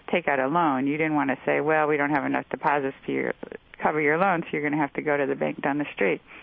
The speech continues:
'cause you would lose that customer and the neighbors and so forth. So, so they always,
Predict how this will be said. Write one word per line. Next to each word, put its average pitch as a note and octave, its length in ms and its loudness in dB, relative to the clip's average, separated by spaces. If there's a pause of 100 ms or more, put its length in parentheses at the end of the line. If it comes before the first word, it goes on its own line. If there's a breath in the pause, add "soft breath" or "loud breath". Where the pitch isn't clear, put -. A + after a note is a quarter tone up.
(460 loud breath)
'cause E3+ 160 -2
you D#3+ 100 -2
would C#3+ 120 0
lose D3+ 280 -2
that D#3+ 240 2
customer D3+ 560 -4
and D3 220 0
the C#3+ 160 -4
neighbors D#3 600 0
and - 200 -10
so D3 80 -2
forth. - 180 -4 (640 loud breath)
So, F#3 320 2
so F#3+ 80 2
they F3 160 4
always, F#3 400 2